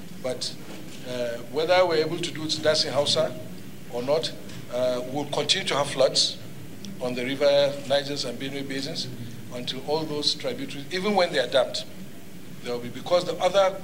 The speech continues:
component that I have not mentioned is that for hundreds of years we have been deforesting our land, we've been degrading our land. And what has been happening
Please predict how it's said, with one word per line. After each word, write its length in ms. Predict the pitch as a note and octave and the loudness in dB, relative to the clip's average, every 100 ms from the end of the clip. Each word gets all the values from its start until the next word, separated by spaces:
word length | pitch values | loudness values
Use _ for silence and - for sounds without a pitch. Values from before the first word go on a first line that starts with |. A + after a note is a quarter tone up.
| - | -6
component 460 | - E3 E3+ F3 E3+ | -4 -2 -2 -2 -2
that 160 | E3 C3+ | -2 -2
I 20 | |
have 160 | B2+ | 0
not 160 | D3 D3+ | -2 -2
mentioned 340 | C#3 C#3 C#3+ G#2+ C3 | -2 0 -2 -4 -10
is 120 | B2 | -8
that 180 | B2+ B2+ | -6 -6
for 180 | - C3 | -6 -4
hundreds 400 | E3 E3 F3+ D#3 | -4 -2 -2 -2
of 140 | C3+ | -2
years 300 | D3 C#3+ D3 - - - - | -2 -2 -4 -8 -12 -12 -8
we 100 | B2+ | -6
have 120 | A#2 | -6
been 160 | B2+ B2 | -8 -8
deforesting 560 | B2 C3+ C#3+ D3 E3+ | -6 -2 -2 -2 -2
our 160 | C3 A#2 | 0 0
land, 260 | C3 - - - - - - - - - | 0 -4 -8 -12 -12 -12 -12 -12 -10 -10
we've 140 | A#2+ A#2+ | -10 -8
been 120 | B2+ | -8
degrading 460 | B2 B2+ D3 D3+ D3 | -6 -4 -4 -4 -4
our 140 | A#2+ | -2
land. 260 | A#2+ A2+ G2+ - - - - - - - | -2 -6 -8 -12 -12 -12 -12 -12 -10 -4
And 160 | B2+ | -2
what 140 | D#3 F3+ | 0 2
has 180 | D#3 | 0
been 140 | - B2+ | 0 0
happening 420 | D#3+ E3 E3+ E3 | 0 -2 -4 -4